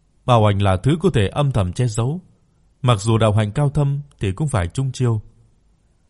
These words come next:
Nhưng dưới tình trạng cứ trơ mắt lấy cứng đối cứng như vậy, bởi vì ý niệm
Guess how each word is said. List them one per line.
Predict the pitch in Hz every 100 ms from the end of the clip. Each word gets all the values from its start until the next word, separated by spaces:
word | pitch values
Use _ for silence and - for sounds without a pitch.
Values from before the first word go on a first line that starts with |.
| _ 120
Nhưng | 120 113
dưới | 113
tình | 160 110
trạng | 87 92 82 _ _ _ -
cứ | 143 170
trơ | - 143
mắt | 165 -
lấy | 135
cứng | 147 139 147
đối | 143
cứng | 131 151
như | 165
vậy, | 101 85 - _ _ _ _ _ _ _ _ -
bởi | 120 101
vì | 107
ý | 131 147
niệm | 113 90